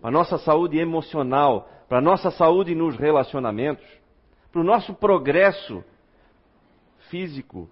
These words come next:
né, material, o nosso progresso psíquico, nosso progresso espiritual, é fundamental que a gente controle, que a gente cuide do que pensa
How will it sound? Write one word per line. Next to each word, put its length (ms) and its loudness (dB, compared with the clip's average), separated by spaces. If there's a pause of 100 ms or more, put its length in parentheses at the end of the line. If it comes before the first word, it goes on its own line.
(420)
né, 180 -6
material, 1120 -4
o 80 -16
nosso 280 -10
progresso 680 -6 (320)
psíquico, 760 -14 (160)
nosso 200 -12
progresso 460 -4
espiritual, 760 -4 (160)
é 80 -12
fundamental 680 -4
que 120 -10
a 60 -4
gente 260 -12 (140)
controle, 880 0 (680)
que 80 -6
a 80 0
gente 400 -8 (200)
cuide 360 2
do 140 -8
que 120 -14
pensa 540 -10